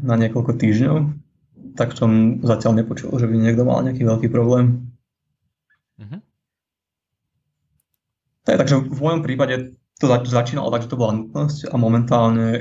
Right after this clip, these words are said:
Speaker 1: je to tak, že je to skôr ako môj, môj koníček alebo, alebo záľuba, pretože rád preskúmavam nové destinácie. Takže vždy ten víza run využívam ako možnosť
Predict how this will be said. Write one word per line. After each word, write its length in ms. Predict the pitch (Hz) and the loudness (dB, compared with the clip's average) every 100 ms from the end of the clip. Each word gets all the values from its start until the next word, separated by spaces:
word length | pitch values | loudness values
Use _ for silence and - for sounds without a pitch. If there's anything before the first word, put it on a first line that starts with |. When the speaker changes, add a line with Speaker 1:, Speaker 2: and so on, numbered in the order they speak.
| - | -6
Speaker 1:
je 140 | 127 | -6
to 80 | 120 | -6
tak, 180 | 123 120 | -2 0
že 140 | 110 110 | 2 2
je 120 | 110 | 2
to 100 | 120 | -2
skôr 360 | - 123 113 113 110 117 _ - - _ - | 0 2 2 2 -2 -6 _ -20 -20 _ -12
ako 200 | 151 - | -10 -2
môj, 420 | 123 117 113 113 127 123 - | 0 2 4 2 2 0 -2
môj 180 | - 113 | -2 -2
koníček 500 | - 113 110 110 120 117 | 0 0 2 0 -4 -2
alebo, 460 | 113 113 113 123 | -2 0 0 0
alebo 240 | 123 127 117 | 0 2 2
záľuba, 420 | 110 107 123 131 139 - | 2 2 2 0 -2 -6
pretože 260 | - 113 | -4 0
rád 220 | 110 113 - | 2 2 0
preskúmavam 840 | - 123 - 127 123 120 139 147 - | -2 -4 -2 -4 -2 -2 -2 -4 -6
nové 240 | 127 117 113 | -2 0 2
destinácie. 680 | 113 - 127 131 147 147 147 - _ _ - - _ _ _ | 0 -2 -2 -2 0 0 0 -8 _ _ -20 -20 _ _ _
Takže 320 | - 120 117 113 | 0 0 2 2
vždy 140 | 113 | 2
ten 160 | 120 117 | 2 2
víza 200 | 110 113 | 4 4
run 200 | 113 110 | 2 0
využívam 520 | 110 110 117 117 113 | 0 0 0 0 0
ako 420 | 123 120 117 110 110 | -2 -6 -4 -4 -2
možnosť 680 | 110 107 113 110 - - | -2 0 2 2 -2 -12